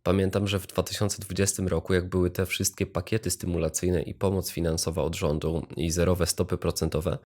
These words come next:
to mój brat mi ostatnio przypomniał, że rozmawialiśmy o tym, że wzrost inflacji, który wtedy już zaczynał być prognozowany, uderzy przede wszystkim,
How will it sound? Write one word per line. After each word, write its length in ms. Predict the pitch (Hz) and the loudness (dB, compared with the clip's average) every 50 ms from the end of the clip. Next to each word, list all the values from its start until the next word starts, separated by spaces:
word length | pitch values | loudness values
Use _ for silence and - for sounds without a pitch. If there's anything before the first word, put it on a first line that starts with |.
| _ _ - | _ _ -4
to 80 | - | -2
mój 160 | 92 98 92 | 0 0 2
brat 260 | - - 95 92 - - | 2 4 2 2 4 2
mi 80 | 92 | 2
ostatnio 340 | 87 - - 98 - - 87 | 2 2 0 -4 -2 -2 -2
przypomniał, 480 | - - - - 98 98 104 98 98 92 | -2 -2 0 2 4 4 4 4 4 4
że 120 | 98 92 | 4 4
rozmawialiśmy 680 | 90 90 92 90 87 87 92 90 90 87 - - 85 80 | 4 4 2 2 2 4 6 6 4 4 2 0 0 0
o 120 | 78 87 | 2 2
tym, 180 | - 110 101 92 | 2 2 2 2
że 100 | 87 82 | 2 2
wzrost 420 | 80 87 87 90 90 90 - - | 0 -2 0 2 2 2 2 0
inflacji, 600 | 65 90 87 - - 107 113 - - - 85 90 | -2 -2 -2 0 2 0 2 0 0 0 -2 -2
który 340 | - - - - - 87 82 | -2 -8 -6 -2 0 0 0
wtedy 280 | - - - 90 90 92 | 0 2 0 2 2 2
już 140 | 90 85 80 | 0 0 0
zaczynał 340 | 85 82 - - 78 80 | 0 -2 -2 -2 -2 -2
być 180 | 87 87 82 - | -2 -2 -4 -4
prognozowany, 840 | - - 82 82 90 90 85 90 95 90 117 131 117 92 87 101 147 - - - - - - - _ - | -4 -4 -4 -2 0 0 0 0 2 2 4 4 4 6 4 4 2 0 -4 -20 -20 -20 -20 -20 _ -6
uderzy 400 | - 98 92 101 98 95 98 101 | -4 0 2 2 2 2 2 -2
przede 300 | - - - 98 90 98 | -4 0 0 2 2 2
wszystkim, 600 | 90 - - 95 90 - - - 98 95 95 95 | 0 2 0 0 0 0 -2 0 0 2 2 2